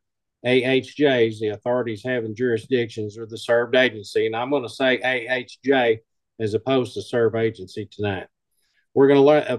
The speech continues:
find out what skills the A H Js want or need, uh, so that they consider the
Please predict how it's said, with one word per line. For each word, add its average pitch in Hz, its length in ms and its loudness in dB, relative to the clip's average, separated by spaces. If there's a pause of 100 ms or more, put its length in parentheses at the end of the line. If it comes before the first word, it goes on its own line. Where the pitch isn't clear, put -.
find 147 300 0
out 127 200 0
what 147 220 2
skills 143 560 -2
the 117 180 -8
A 127 220 -6
H 135 360 -4
Js 123 420 0 (280)
want 131 420 0
or 151 200 2
need, 107 440 -2 (540)
uh, 110 220 -4
so 123 240 2
that 110 180 4
they 139 140 4
consider 127 800 2 (320)
the 110 500 -6